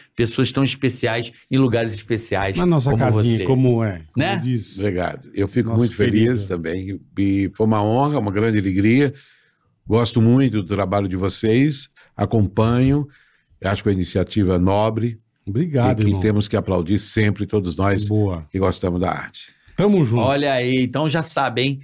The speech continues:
Speaker 1: Saulo Laranjeira, arro-, bota o arroba do Saulão aí,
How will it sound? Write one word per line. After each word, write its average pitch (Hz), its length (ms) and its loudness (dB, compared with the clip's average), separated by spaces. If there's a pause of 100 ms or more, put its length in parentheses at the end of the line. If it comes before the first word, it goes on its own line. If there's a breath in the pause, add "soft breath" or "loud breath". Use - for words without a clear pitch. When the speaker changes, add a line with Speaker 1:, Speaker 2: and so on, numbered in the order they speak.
(140)
Speaker 1:
Saulo 143 320 -2
Laranjeira, 139 480 0
arro-, 123 400 -6
bota 226 280 0
o - 20 2
arroba 120 400 0
do 101 120 -2
Saulão 110 480 0
aí, 147 320 0